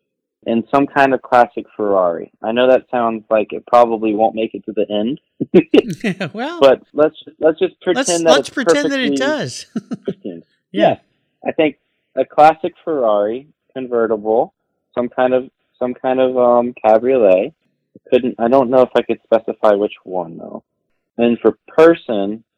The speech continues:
Speaker 1: I think I would want to take my dad. I think that would be an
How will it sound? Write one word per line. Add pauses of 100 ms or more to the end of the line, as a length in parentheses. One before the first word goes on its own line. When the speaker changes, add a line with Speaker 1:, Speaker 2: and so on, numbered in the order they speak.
(240)
Speaker 1:
I
think
I
would
want
to
take
my
dad. (120)
I
think
that
would
be (840)
an